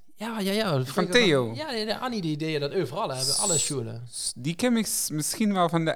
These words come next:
Speaker 2: S
Speaker 1: Ik,
Speaker 2: afhalen.
Speaker 1: ik denk dat Janneke van Haal misschien toch een stukje gewoon bij de geboorte ingeknipt heeft, bij de tong, dat iedereen zijn lispel is en Annie erachter zo.
Speaker 2: Oh, en dan noemen we dat een, een Janneke s-, Jannekes,
Speaker 1: Ja.
Speaker 2: Jannekes.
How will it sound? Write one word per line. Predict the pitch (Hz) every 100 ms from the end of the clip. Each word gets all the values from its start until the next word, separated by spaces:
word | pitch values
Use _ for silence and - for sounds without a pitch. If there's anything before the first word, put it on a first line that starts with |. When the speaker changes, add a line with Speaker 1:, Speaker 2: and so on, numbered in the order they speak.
| 151
Speaker 2:
S | 135 - -
Speaker 1:
Ik, | -
Speaker 2:
afhalen. | - - 98 160
Speaker 1:
ik |
denk | 156 147
dat | 127
Janneke | 135 147 123
van | 120
Haal | 135
misschien | 135 123 135
toch | 123 147
een |
stukje | - 151 - 127
gewoon | 123 120 120 123
bij | 104 117 127
de |
geboorte | 107 107 147 135 -
ingeknipt | 156 139 113 117 110
heeft, | 113
bij | 110 113
de | 113
tong, | - 127 120
dat | 113
iedereen | 147 131 123
zijn | 117 123
lispel | 139 151 127
is | 135 139
en | 139 120
Annie | 135 143 113
erachter | - 101 107
zo. | 110 110 - - - - - -
Speaker 2:
Oh, | - 185 185 170 139
en | 160
dan | 160
noemen | 165 185
we | 180
dat | 156
een, | 147 143 139 -
een | 131 131
Janneke | 143 151 123 110 104 -
s-, | - - - - - - - - -
Jannekes, | 147 156 127 - -
Speaker 1:
Ja. | 139 117
Speaker 2:
Jannekes. | 123 117 104 - 92 - 110